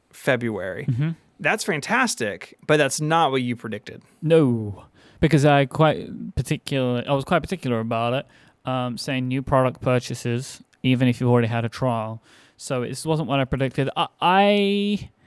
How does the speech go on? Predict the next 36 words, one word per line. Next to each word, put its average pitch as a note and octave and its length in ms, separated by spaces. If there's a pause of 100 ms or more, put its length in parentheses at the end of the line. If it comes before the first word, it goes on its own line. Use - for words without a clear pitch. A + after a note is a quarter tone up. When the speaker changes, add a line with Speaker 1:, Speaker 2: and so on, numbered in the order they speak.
(480)
Speaker 2:
I F#3+ 120
am A#3+ 260 (380)
less E3+ 920 (640)
bullish F#3 800 (460)
on F#3 200
this G3+ 260
as F3 160
a E3+ 60
thing F3 300
that's E3 160
happening, F3+ 640 (100)
but D#3+ 120
I D3+ 100
still F3+ 420
think F3 320
there D#3 160
is C3+ 100
a C3 60
possibility D3 640
that D3 180
Apple C3 280
will B2+ 120
do C3+ 160
this B2+ 180
again. B2+ 520 (600)
Uh, A#2+ 640 (100)
they B2+ 260
will B2 360
say C3+ 480
if B2+ 140
you A#2+ 80
bought B2 380
a A#2+ 60
phone B2 440
and B2 200
blah, A#2+ 200